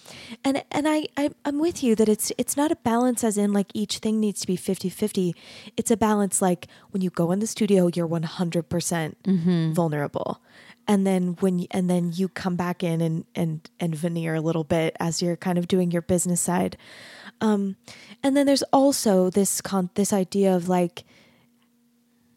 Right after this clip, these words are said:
Speaker 1: your identity and, like, how much of yourself is in the art. Um, is there a certain, like, version of yourself that you feel like you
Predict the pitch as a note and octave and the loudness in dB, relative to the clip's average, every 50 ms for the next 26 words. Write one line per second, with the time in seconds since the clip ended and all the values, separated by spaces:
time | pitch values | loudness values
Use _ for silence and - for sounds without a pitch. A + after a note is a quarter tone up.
0 | _ - F#3+ G3 G3+ G3 F#3+ - - _ _ _ - G3 F#3 E3 - G3 F#3 F3+ | _ -4 0 2 4 4 2 0 -2 _ _ _ -4 -2 -2 -2 -2 -2 0 2
1 | F3+ F#3 F3+ G3+ G3+ G#3+ A#3+ C4 B3 A3+ G#3 G3 F#3+ - - - G3 F#3+ F#3+ F#3 | 2 2 2 2 2 2 2 0 0 0 -2 -2 -2 -4 -4 -4 -2 0 0 0
2 | - G3 E3+ E3+ E3 E3 E3+ F#3 F3+ F3+ F#3 F3+ - - G3+ F3+ F3+ F3 - F#3 | 0 -2 -4 -4 -6 -4 0 2 2 2 2 0 0 0 0 0 0 0 0 0
3 | F3+ F3+ F3+ F3+ - - - F3+ F3 F3 F3 F3+ - - - - - - - - | 0 0 0 -2 -2 -2 -2 0 0 2 2 0 -2 -4 -8 -20 -20 -20 -20 -20
4 | _ _ _ _ - F3+ - _ _ _ _ _ _ - - - G3 G3 F#3+ F#3 | _ _ _ _ -20 -20 -20 _ _ _ _ _ _ -10 -4 0 2 2 2 2
5 | F3+ F3+ E3+ - - - - - F#3+ - _ - G#3+ F3+ G3+ G3 F#3+ F#3 - - | 0 -2 -4 -8 -10 -16 -20 -20 -20 -8 _ -4 -2 0 2 2 2 2 0 0
6 | - G3+ G3 F#3+ F#3+ F#3+ F#3 F#3 F#3 F3+ F3+ F#3 G3 F#3 F#3+ F#3 F3 - - _ | 0 0 0 0 0 -2 -2 -2 -2 -4 -4 -6 -4 -2 0 0 0 -2 -4 _
7 | _ _ _ _ _ _ _ _ _ _ - F#3+ E3+ E3 F3 E3 F3 F3 G3 G3+ | _ _ _ _ _ _ _ _ _ _ -18 -10 -4 -2 0 0 0 0 0 0
8 | G3+ G3 F#3+ G3+ G3+ F#3+ - - G#3 F#3 F#3+ F#3+ F3+ - - F#3 E3+ E3+ F3 F3 | 0 0 0 0 0 0 0 0 2 2 2 2 0 -2 -4 -4 -4 -4 -4 -2
9 | F3+ F3+ F3+ E3+ - - F#3+ F#3 F3+ F3 - - F3 E3 | 0 0 0 -2 -2 -2 0 0 0 0 -2 -2 -4 -4